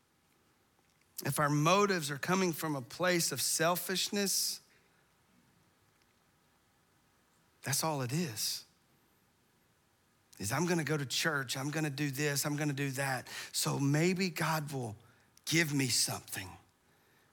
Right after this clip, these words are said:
Maybe God will love me more." When that's completely contrary to the message of the gospel of Jesus Christ, that you already have all of that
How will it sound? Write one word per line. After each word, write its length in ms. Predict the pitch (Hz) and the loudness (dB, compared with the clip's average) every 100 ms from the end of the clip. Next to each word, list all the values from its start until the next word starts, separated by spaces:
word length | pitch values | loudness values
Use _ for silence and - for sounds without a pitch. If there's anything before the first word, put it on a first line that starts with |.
| _ - | _ -4
Maybe 360 | 135 170 196 | 0 2 2
God 340 | 156 165 165 151 | 0 0 0 0
will 160 | 143 | -4
love 460 | 123 131 170 165 139 | -4 -2 -2 -2 -4
me 160 | 127 | -6
more." 480 | 113 104 92 - - _ _ _ _ _ _ _ _ _ _ _ _ _ - | -6 -8 -12 -14 -18 _ _ _ _ _ _ _ _ _ _ _ _ _ -4
When 120 | 123 | 0
that's 160 | 156 | 2
completely 460 | - 131 175 185 147 | 0 -2 0 -2 -2
contrary 560 | - 170 175 - 143 131 | -2 0 0 0 0 0
to 40 | |
the 60 | 123 | 0
message 460 | 139 160 - 135 | 0 0 -2 -4
of 80 | 131 | -8
the 40 | |
gospel 520 | 120 143 151 160 143 131 | -6 -2 -2 -2 -4 -6
of 100 | 120 | -6
Jesus 320 | 127 113 113 | -6 -6 -6
Christ, 640 | - 151 123 - - - - - _ _ _ _ _ _ _ - | -6 -6 -6 -8 -10 -12 -18 -20 _ _ _ _ _ _ _ -8
that 180 | 131 139 | -2 2
you 80 | |
already 200 | 165 165 | 4 4
have 440 | 139 165 196 196 160 | 2 4 6 6 4
all 200 | 143 135 | 2 0
of 100 | 120 | -2
that 460 | 123 120 120 - | -2 -2 -4 -10